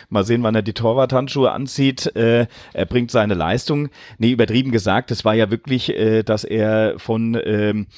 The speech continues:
ja, eher zentrales Mittelfeld, defensives Mittelfeld, dann ist er mal auf rechts, dann, äh,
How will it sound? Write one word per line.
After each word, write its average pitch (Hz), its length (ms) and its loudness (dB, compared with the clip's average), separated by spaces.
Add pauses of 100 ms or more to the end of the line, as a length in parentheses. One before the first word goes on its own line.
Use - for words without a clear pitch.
(260)
ja, 101 180 2
eher 110 480 2
zentrales 107 520 0
Mittelfeld, 135 420 -2
defensives 123 400 -2
Mittelfeld, 120 400 -2
dann 113 100 2
ist 107 80 -4
er 113 80 2
mal 104 120 0
auf - 180 -4
rechts, - 420 -2
dann, 107 320 -2
äh, 104 520 0